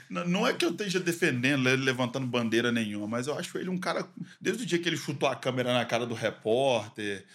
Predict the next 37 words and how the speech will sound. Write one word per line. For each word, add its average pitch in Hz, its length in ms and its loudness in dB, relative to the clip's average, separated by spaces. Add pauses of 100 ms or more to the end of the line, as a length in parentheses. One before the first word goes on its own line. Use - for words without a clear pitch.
(160)
e, 127 340 2
e, 120 80 6
assim, 113 260 -2
isso 110 140 -6
foi 139 220 -2
mais 123 180 2
recente, 120 380 -4
mas, 131 160 0
assim, 127 180 -4
já 123 140 0
teve 147 180 -8
situações 131 460 -2
em 123 80 0
que 127 120 -14
eu, 110 240 -2 (280)
nem 170 260 -2
é, 190 80 2
nem 185 480 -2
é, 110 600 4
é 104 40 0
questão 113 380 -6
só 120 140 2
de 113 140 -6
vida 110 280 0
pessoal 110 400 -2
do 107 100 -6
cara, 117 220 2
eu 113 60 4
acho 113 120 -2
ele 131 100 -2
no 131 120 -4
palco 113 420 -2
também 110 240 -4
meio 110 260 -4
tedioso, 107 680 -2
assim, 98 400 -12
tudo. 113 260 -10